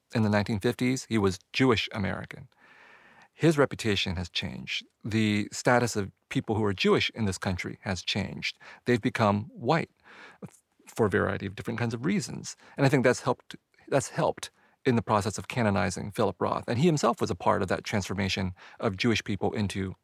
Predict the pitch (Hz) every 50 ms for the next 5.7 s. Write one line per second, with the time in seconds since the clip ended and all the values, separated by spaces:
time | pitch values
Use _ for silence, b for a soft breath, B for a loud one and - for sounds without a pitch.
0 | _ _ - 110 104 87 - - 110 101 95 - - - - - - B B B
1 | B B B B B B - 120 113 110 110 - 127 127 117 - 143 127 139 160
2 | 170 - 139 127 117 110 - 135 123 120 117 113 107 101 95 - - - 113 104
3 | 101 95 - - 185 185 - 101 - - 110 107 104 104 101 98 - 113 101 -
4 | 170 165 - 104 101 98 95 - - _ _ _ _ - 123 107 107 104 107 98
5 | - - - - 117 110 - - 98 95 95 95 107 -